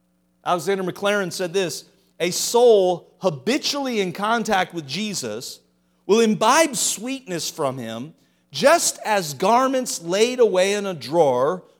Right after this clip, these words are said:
with some perfume absorb fragrance from the beside which they lie." Now that's fa-, flowery language, and some of these guys were very academic and poetic in the way that they could write.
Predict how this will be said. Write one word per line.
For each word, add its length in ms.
with 160
some 380
perfume 840
absorb 540
fragrance 880
from 180
the 80
beside 560
which 280
they 140
lie." 340
Now 80
that's 200
fa-, 340
flowery 460
language, 600
and 180
some 140
of 40
these 140
guys 320
were 80
very 280
academic 560
and 120
poetic 440
in 80
the 60
way 140
that 180
they 100
could 120
write. 280